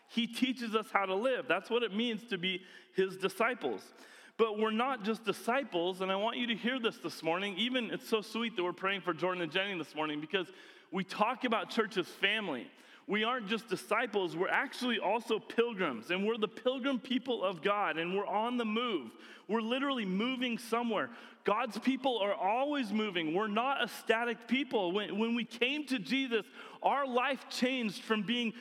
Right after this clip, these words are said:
just focused on this world and our lives and, and this life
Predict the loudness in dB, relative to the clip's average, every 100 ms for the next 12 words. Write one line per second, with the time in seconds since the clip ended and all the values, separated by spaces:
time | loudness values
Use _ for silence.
0 | -16 -14 0 0 0 -4 0 4 4 2
1 | 0 2 2 2 0 0 0 2 2 0
2 | 0 -2 0 2 2 2 0 2 0 0
3 | -4 -14 -18 -4 0 2 0 2 0 0
4 | 0 2 2 0